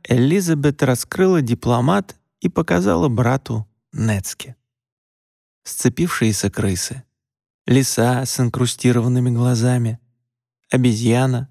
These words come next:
обхватившая тыкву-горлянку, его любимый пятнистый волк.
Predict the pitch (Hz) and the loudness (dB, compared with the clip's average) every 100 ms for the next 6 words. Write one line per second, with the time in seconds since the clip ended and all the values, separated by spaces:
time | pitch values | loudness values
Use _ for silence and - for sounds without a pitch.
0 | _ 123 - - 123 123 120 - 120 - | _ -6 -2 0 0 0 -2 0 -2 0
1 | 123 - 120 117 120 123 127 123 113 - | -4 -2 -2 0 0 0 0 -2 -4 -8
2 | 127 _ _ _ _ _ - 151 220 202 | -12 _ _ _ _ _ 0 2 4 4
3 | 151 139 190 202 147 - 113 135 143 - | 2 2 0 2 0 -2 -4 -2 -2 -2
4 | 117 107 110 - - - - | -2 0 -2 -2 -4 -12 -18